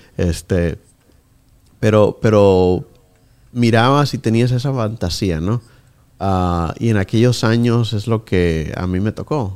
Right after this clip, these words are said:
Este, hoy en día toca algo similar, me imagino yo, que en lugar de una película están viendo simplemente un video de TikTok que está presentando una realidad, entre comillas, porque no es una realidad, este, de unas personas viviendo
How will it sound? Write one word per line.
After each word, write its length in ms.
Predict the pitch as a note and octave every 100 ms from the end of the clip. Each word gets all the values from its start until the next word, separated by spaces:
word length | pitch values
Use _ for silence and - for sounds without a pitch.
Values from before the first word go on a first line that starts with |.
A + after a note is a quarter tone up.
| G2
Este, 420 | F2 - F#2 E2+ -
hoy 260 | G2+ B2 B2+
en 140 | G#2+
día 280 | A2+ F#2+ F#2
toca 420 | - F#2 G2+ F#2
algo 500 | F2+ G2+ G2 F2+ E2+
similar, 460 | - G2 E2+ A2+ C#3+
me 60 |
imagino 340 | F2+ E2+ F#2+ G2+
yo, 240 | G2 A#2 - - - -
que 80 | -
en 80 | G#2
lugar 180 | A2 C#3+
de 60 |
una 140 | D3 C#3+
película 420 | C#3 C#3 C#3 F3+
están 260 | - B2
viendo 340 | B2 A#2+ B2+ A#2+
simplemente 520 | B2+ C3 B2+ B2+ B2+
un 80 | C3+
video 320 | C3 A2+ A#2
de 80 | A#2+
TikTok 560 | - - - A2 D3+ - -
que 100 | -
está 180 | - F#2
presentando 600 | G#2+ G#2+ G#2 F#2+ F#2+ A2
una 180 | G#2
realidad, 720 | G#2+ A2+ F2+ F2 E2+ F2 F#2 A#2+ _ _ -
entre 320 | F#2 - F2
comillas, 420 | E2+ E2+ F2+ A#2
porque 300 | - - -
no 120 | E2+
es 120 | E2+ G2+
una 140 | G2
realidad, 440 | G2+ G2 F2+ G2 - - _ _ _
este, 480 | - E2+ - - F#2
de 180 | F2+ E2
unas 260 | F2 G2 -
personas 420 | - G2 F#2 G#2
viviendo 760 | F#2 F#2 F2 F#2 G2 F2+ E2+